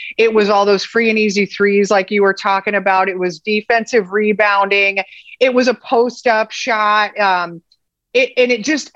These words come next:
there was energy, there was fun around it.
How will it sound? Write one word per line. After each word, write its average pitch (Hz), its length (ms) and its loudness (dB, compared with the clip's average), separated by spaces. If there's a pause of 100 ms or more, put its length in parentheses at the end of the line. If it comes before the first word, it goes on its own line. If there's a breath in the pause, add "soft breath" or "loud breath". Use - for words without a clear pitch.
(140)
there 247 220 2
was 214 280 2
energy, 240 800 0
there 196 240 0
was 185 240 -2
fun 226 560 0 (140)
around 196 480 0
it. 190 240 0